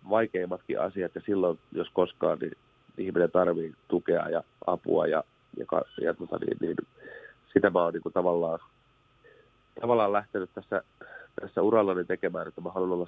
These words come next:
se, joka pystyy, pystyy tavallaan tai toisella levittämään rakkautta ja tuomaan apua ja,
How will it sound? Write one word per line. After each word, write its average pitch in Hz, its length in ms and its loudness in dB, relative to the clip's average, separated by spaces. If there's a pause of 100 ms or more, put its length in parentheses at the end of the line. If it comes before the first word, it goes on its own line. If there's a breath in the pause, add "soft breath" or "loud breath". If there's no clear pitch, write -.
se, 90 100 0
joka 85 220 -4
pystyy, 82 520 -2 (200)
pystyy 90 300 2
tavallaan 87 320 4
tai 82 140 0
toisella 82 400 -2 (1300 loud breath)
levittämään 95 520 4
rakkautta 90 560 -2
ja 85 180 -2 (180)
tuomaan 87 400 -2
apua 85 380 -2
ja, 82 140 -10